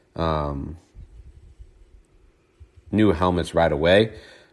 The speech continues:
Like I said, I'm gonna double check here, but I'm pretty sure that you can only wear, or they're only allowed one helmet one new helmet, one brand new helmet that hasn't been,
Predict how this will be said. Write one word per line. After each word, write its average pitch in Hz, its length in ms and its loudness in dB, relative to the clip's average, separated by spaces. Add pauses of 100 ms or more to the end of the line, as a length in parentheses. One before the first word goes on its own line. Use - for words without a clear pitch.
(360)
Like 85 180 -6
I 87 40 0
said, 82 240 -2
I'm 78 120 -2
gonna 80 140 -4
double 76 200 -4
check 76 200 -8
here, 80 80 -6
but 78 80 -2
I'm 78 80 -4
pretty 87 200 -4
sure 87 120 0
that 80 80 -2
you 76 60 -8
can 85 220 -6
only 90 360 -2
wear, 82 680 0 (880)
or 90 60 -2
they're 90 100 2
only 92 220 2
allowed 82 420 0
one 85 340 -2
helmet 82 680 -2 (1120)
one 110 240 4
new 117 160 6
helmet, 87 360 0
one 104 160 2
brand 110 200 6
new 101 60 2
helmet 90 300 0
that 82 80 -2
hasn't 82 280 -2
been, 80 400 -4